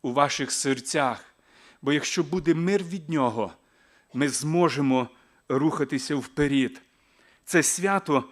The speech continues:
яке сьогодні дає віру, сильну віру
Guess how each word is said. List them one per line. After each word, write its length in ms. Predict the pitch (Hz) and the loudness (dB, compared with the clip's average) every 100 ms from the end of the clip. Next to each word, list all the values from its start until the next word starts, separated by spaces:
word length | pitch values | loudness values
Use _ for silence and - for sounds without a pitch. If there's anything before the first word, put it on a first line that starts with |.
| - _ - | -16 _ 0
яке 300 | 139 175 151 | 0 2 0
сьогодні 760 | - 151 147 185 143 147 120 - _ _ _ _ _ _ | 0 -2 4 4 4 2 2 -2 _ _ _ _ _ _
дає 400 | 120 139 131 139 110 117 | 0 0 2 0 -2 2
віру, 520 | 180 196 143 127 101 - _ _ _ _ - | 6 6 6 2 2 -6 _ _ _ _ -8
сильну 520 | - - 202 190 196 | -4 -2 -2 -2 -4
віру 440 | 165 165 135 120 | -2 0 0 -2